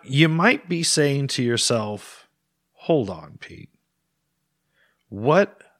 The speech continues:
what are you talking about? Like, I thought Honda two-strokes were awesome. I thought you love Honda two-strokes."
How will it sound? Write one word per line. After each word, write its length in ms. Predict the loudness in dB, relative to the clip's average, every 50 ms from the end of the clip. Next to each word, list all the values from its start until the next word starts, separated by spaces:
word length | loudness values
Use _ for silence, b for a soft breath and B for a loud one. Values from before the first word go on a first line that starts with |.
| _
what 220 | -8 -4 -2 -2 -2
are 40 | -2
you 80 | -4
talking 460 | -4 -2 -4 -4 -4 -8 -14 -16 -16
about? 560 | -16 -16 -16 -16 -16 -16 -16 -18 -20 -20 -20 -20 _ _ _
Like, 260 | -8 -8 -8 -8 -10 -14 _ _ _ _ _ -10 -6
I 140 | -4 -4
thought 380 | -4 -4 -4 -4 -4 -4 -4 -6
Honda 420 | -10 -10 -8 -8 -10 -10 -12 -10
two-strokes 920 | -8 -8 -8 -8 -8 -8 -10 -10 -8 -8 -8 -8 -10 -14 -14 -14 -14 -14 -14
were 240 | -14 -14 -14 -12 -12
awesome. 440 | -14 -14 -14 -16 -16 -16 -16 -18 -6
I 140 | -4 -4 -4
thought 280 | -2 -4 -6 -6 -4 -6
you 200 | -6 -6 -6 -6
love 400 | -8 -10 -10 -12 -12 -16 -20 -20
Honda 360 | -16 -16 -16 -16 -16 -18 -20 -12
two-strokes." 880 | -12 -12 -10 -10 -12 -14 -14 -14 -16 -18 -20 -20 _ -12 -10 -10 -10